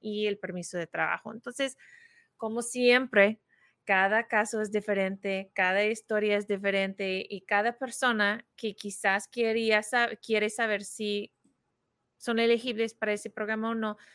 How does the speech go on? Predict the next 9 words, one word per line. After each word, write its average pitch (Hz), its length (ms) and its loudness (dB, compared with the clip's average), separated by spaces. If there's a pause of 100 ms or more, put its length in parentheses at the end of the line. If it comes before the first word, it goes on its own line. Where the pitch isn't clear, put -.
(400)
deben 233 460 0
consultar 220 760 0
directamente 202 1040 0
con 202 240 -2
noto-, 202 400 -6 (280)
con 220 160 -2
nosotros 202 640 -4
en 208 180 -4
una 208 540 0